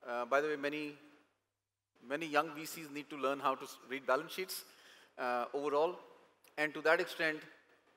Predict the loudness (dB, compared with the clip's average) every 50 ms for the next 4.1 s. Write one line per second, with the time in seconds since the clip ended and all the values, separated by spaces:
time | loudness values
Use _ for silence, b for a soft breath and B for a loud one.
0 | _ _ _ _ _ -12 -12 -10 -12 -12 2 6 6 6 6 6 2 -2 -4 -6
1 | -6 -6 -6 -6 0 4 4 4 4 2 -2 -14 -16 -10 0 4 4 4 4 2
2 | -2 -4 -4 0 4 4 4 4 2 -2 -2 -2 -2 -2 -6 -12 -2 2 2 4
3 | 6 6 4 4 4 2 -2 -6 0 2 2 2 2 0 -4 -6 -6 -6 -8 -14
4 | -16 -16